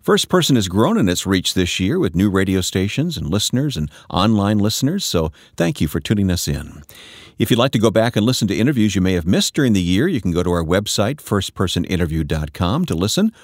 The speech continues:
or go to iTunes to download the podcast. Well, right now in Saint Louis, thousands of college students are attending the Urbana Student Missions Conference, sponsored by University Christian Fellowship, which has a long tradition of being used of God to call young people into missions in many forms.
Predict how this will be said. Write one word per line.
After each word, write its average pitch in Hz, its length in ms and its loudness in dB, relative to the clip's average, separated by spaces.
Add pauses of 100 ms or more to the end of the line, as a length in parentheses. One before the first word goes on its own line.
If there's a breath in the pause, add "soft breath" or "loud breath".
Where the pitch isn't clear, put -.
(180 soft breath)
or 139 240 0
go 107 180 0
to - 180 -2
iTunes 80 680 -2
to 78 100 -6
download 80 400 -2
the 76 60 -8
podcast. - 840 -8 (720 loud breath)
Well, 131 140 4
right 220 240 2
now 127 340 4
in 101 140 4
Saint 170 360 0
Louis, 95 320 4
thousands 190 520 2
of 165 100 0
college 107 380 0
students 92 400 0
are 92 100 2
attending 156 400 0
the 110 100 4
Urbana 113 380 2
Student 160 400 0
Missions 131 380 0
Conference, 87 500 -2 (320 loud breath)
sponsored 156 500 0
by 90 220 2
University 135 480 0
Christian 151 360 -2
Fellowship, 80 580 -2 (280 soft breath)
which - 140 0
has 101 160 0
a 92 60 2
long 104 360 2
tradition 170 400 0
of 78 80 0
being 82 220 2
used 117 340 2
of 131 120 -2
God 87 280 0
to - 60 -2
call 151 260 0
young 151 260 2
people 82 340 -2
into 80 240 -2
missions 123 400 0
in 98 120 4
many 104 220 2
forms. 85 640 -4